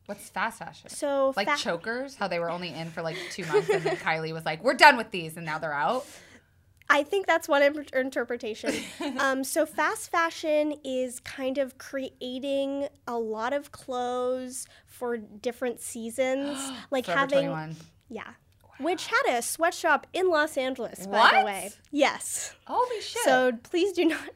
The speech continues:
Speaker 1: Shop
Speaker 2: shop
Speaker 1: at
Speaker 2: at Forever
Speaker 1: Forever twenty-one,
Speaker 2: twenty-one.
Speaker 1: 'cause it, it is very cheap clothing, and I think that's appealing to
Speaker 2: Yeah.
Speaker 1: people.
Speaker 2: And,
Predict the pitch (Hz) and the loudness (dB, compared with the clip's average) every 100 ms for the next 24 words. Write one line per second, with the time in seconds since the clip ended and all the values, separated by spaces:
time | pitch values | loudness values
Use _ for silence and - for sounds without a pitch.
0 | - - - 240 247 254 277 240 240 240 | -18 -10 2 4 6 2 2 0 0 0
1 | 233 240 226 233 240 240 220 220 226 214 | 0 0 0 0 2 0 -2 -8 -6 -4
2 | 214 254 180 196 202 190 - 175 190 202 | -2 -2 -2 0 0 -2 -8 -8 -6 -6
3 | 220 143 143 160 165 156 151 151 175 175 | -6 -10 -12 -12 -10 -10 -10 -12 -8 -8
4 | 170 233 208 180 196 - 320 339 | -6 -4 -2 -4 -6 -4 2 2